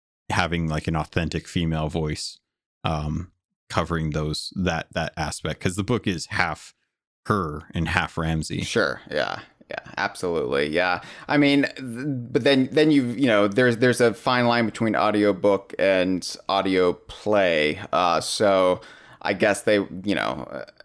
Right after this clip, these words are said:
Speaker 2: they have to keep it under budget too. So getting Toby Stephens, which is a relatively big name in, in
Speaker 1: Yeah.
Speaker 2: British theater.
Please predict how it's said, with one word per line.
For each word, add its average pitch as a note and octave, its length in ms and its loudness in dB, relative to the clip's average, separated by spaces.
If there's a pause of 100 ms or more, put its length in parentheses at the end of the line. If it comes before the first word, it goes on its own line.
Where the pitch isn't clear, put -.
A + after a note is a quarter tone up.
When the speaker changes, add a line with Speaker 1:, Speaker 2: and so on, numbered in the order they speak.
(600)
Speaker 2:
they A#2+ 140 4
have A2 220 4
to G2+ 60 -4
keep A2 220 -2
it G#2 80 2
under F#2 180 2
budget F2 480 0
too. F#2 220 0
So F#2 160 -4
getting F#2 540 -2 (140)
Toby F#2 260 0
Stephens, G2 340 -2
which E3+ 140 -6
is - 80 -4
a G2 80 2
relatively A2 600 2
big F2 300 -2
name F2 600 -2
in, E2+ 340 -6
in D#2+ 320 -4
Speaker 1:
Yeah. E2 280 -4 (180)
Speaker 2:
British G#2 340 2
theater. D#2 600 0